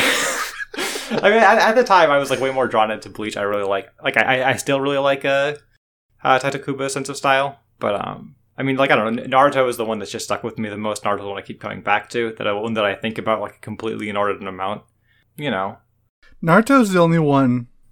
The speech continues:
Speaker 2: Naruto's the only one that has ended and is still coming out. So, like, you know.
Speaker 1: Yeah, that's, uh, that's, that's two points in, in his favor.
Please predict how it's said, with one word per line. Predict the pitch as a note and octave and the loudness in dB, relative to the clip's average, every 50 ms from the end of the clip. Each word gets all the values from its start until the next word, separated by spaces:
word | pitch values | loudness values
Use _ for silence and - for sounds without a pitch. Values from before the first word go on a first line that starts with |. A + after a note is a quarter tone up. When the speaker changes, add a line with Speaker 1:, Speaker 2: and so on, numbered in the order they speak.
| _ - - | _ -6 0
Speaker 2:
Naruto's | D3+ D3 E3+ F3+ - B3+ A#3 F#3+ | 4 4 4 6 6 4 4 6
the | G3 | 4
only | F#3 F3+ F3+ E3 | 4 4 6 4
one | D3 C#3+ C#3+ D3+ | 4 4 4 4
that | C#3+ C3 | 4 4
has | C3+ C3+ A#2+ B2+ | 2 2 0 2
ended | B2 C3+ D3 D#3+ F3 F3 D#3 | 2 2 4 4 4 4 2
and | - C#3+ D3+ D3+ D#3 C#3+ C#3+ | 2 4 6 6 6 6 4
is | C3+ B2+ | 0 0
still | - - D3 C3 | 2 2 0 0
coming | - - B2+ - - - - | 2 -2 -4 -4 -4 -8 -10
out. | - - - - - | -8 -10 -10 -12 -14
So, | - - C3+ B2+ | -10 -8 -6 -4
like, | A#2 B2 B2 C3 B2 B2 - - _ _ _ _ _ - | -2 -2 0 -2 -2 -4 -8 -20 _ _ _ _ _ -4
you | D3+ B2+ | -4 -2
know. | A#2+ A#2+ A#2 - _ _ _ _ | -2 -4 -8 -12 _ _ _ _
Speaker 1:
Yeah, | - C#3 C#3 A#2+ A2 - - - - _ _ | -4 0 0 0 0 -2 -6 -12 -20 _ _
that's, | - B2 A#2 - - | -2 -2 -2 -2 -2
uh, | B2+ A2+ G#2+ G#2 G#2+ G#2+ A2 - | 0 0 0 0 0 -2 -6 -6
that's, | - B2 A#2+ - - - | -6 -6 -6 -6 -6 -4
that's | - B2+ B2 - | -6 -6 -4 -4
two | - C#3+ | -6 -6
points | C3 - B2 A2 G2 - - - - _ _ _ _ _ _ _ - | -6 -4 -6 -6 -6 -10 -16 -20 -20 _ _ _ _ _ _ _ -18
in, | A2+ | -16
in | A2 G#2+ G#2+ - A2 A2 | -14 -14 -14 -14 -14 -14
his | G#2+ - | -14 -12
favor. | - - A2 - - - - - | -10 -10 -10 -10 -10 -14 -18 -18